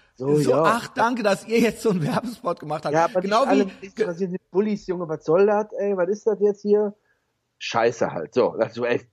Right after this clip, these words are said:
Speaker 1: pff, whatever. Ja, ne?
Speaker 2: Genau
Speaker 1: Also,
Speaker 2: wie
Speaker 1: aber ich
Speaker 2: dieses,
Speaker 1: hab das
Speaker 2: äh,
Speaker 1: verstanden.
Speaker 2: we must teach boys to not rape.
Speaker 1: Ja, ey.
Speaker 2: Was?
Speaker 1: Wieso denn? Ist doch klar, Junge, was ist das?
Speaker 2: Ja, also wirklich so,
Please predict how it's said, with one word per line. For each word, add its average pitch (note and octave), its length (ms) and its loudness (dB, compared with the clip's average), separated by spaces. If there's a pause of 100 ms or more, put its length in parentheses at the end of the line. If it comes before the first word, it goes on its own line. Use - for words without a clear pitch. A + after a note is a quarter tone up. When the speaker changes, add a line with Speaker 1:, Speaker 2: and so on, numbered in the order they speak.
(120)
Speaker 1:
pff, - 220 -6 (480)
whatever. G#3 560 0 (180)
Ja, G#2 100 0
ne? C3 120 4
Speaker 2:
Genau G3 200 4
Speaker 1:
Also, B3+ 100 0
Speaker 2:
wie - 40 2
Speaker 1:
aber - 140 2
ich G#3 60 -2
Speaker 2:
dieses, A#3 160 -6
Speaker 1:
hab G#3 80 -2
das - 80 -2
Speaker 2:
äh, F#3 80 4
Speaker 1:
verstanden. G3 220 -4 (760)
Speaker 2:
we F#3 100 -2
must F3+ 460 -6
teach - 560 -8 (500)
boys F#3+ 640 0
to E3+ 140 -6
not D#3+ 340 -4 (100)
rape. C#3+ 400 -4 (560)
Speaker 1:
Ja, D3+ 300 -6
ey. D#3 320 0 (360)
Speaker 2:
Was? G3+ 360 2
Speaker 1:
Wieso B3+ 120 0 (220)
denn? A3 220 2
Ist G#3+ 180 -2
doch D4 160 0
klar, D4 340 -2
Junge, B3+ 360 4
was A3+ 160 -4
ist F#4 120 -6
das? D#4 120 2
Speaker 2:
Ja, G#3 180 2
also F#3 260 -4
wirklich G#3+ 440 2
so, G3+ 320 0